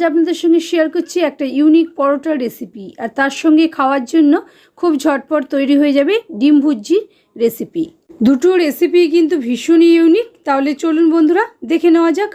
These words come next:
আজকের ভিডিও। এর জন্য প্রথমেই একটা বাটির মধ্যে গরম জল নিয়ে নিয়েছি। জলটা একটু বেশি পরিমাণেই গরম আছে। এবারে এর মধ্যে এক চা চামচ পরিমাণ চিনি অ্যাড করে নিয়েছি, আর ভালো করে নেড়ে নিচ্ছি চিনিটা মেল্ট হওয়া পর্যন্ত, আর যতক্ষণ না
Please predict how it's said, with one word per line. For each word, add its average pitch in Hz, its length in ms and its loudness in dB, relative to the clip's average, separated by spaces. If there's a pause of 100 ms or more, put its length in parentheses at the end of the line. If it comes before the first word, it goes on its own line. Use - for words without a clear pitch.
আজকের 247 340 -4
ভিডিও। 185 260 -8 (540)
এর 269 120 0
জন্য 339 140 2 (120)
প্রথমেই 320 420 2 (100)
একটা 285 260 -6
বাটির 262 320 -2
মধ্যে 294 180 -2 (140)
গরম 254 220 0 (140)
জল 240 240 0
নিয়ে 269 180 2
নিয়েছি। 277 280 -2 (140)
জলটা 285 260 0 (100)
একটু - 180 -10 (100)
বেশি 294 280 -2
পরিমাণেই 311 460 2
গরম 277 180 -2 (100)
আছে। 269 180 -8 (520)
এবারে 302 220 -2 (100)
এর 294 120 0
মধ্যে 302 240 -4 (200)
এক 294 60 -6 (100)
চা 302 180 -4
চামচ 302 260 0 (120)
পরিমাণ 294 320 0 (560)
চিনি 320 260 2
অ্যাড 226 260 -4
করে 202 200 -8
নিয়েছি, 180 320 -12
আর 202 60 -6 (120)
ভালো 247 200 0 (100)
করে 320 160 0 (100)
নেড়ে 269 280 0
নিচ্ছি 302 280 -2 (120)
চিনিটা 254 320 -2 (120)
মেল্ট 262 280 0
হওয়া 285 200 2
পর্যন্ত, 302 340 0 (120)
আর 269 120 -2
যতক্ষণ 277 400 -4 (100)
না 311 60 0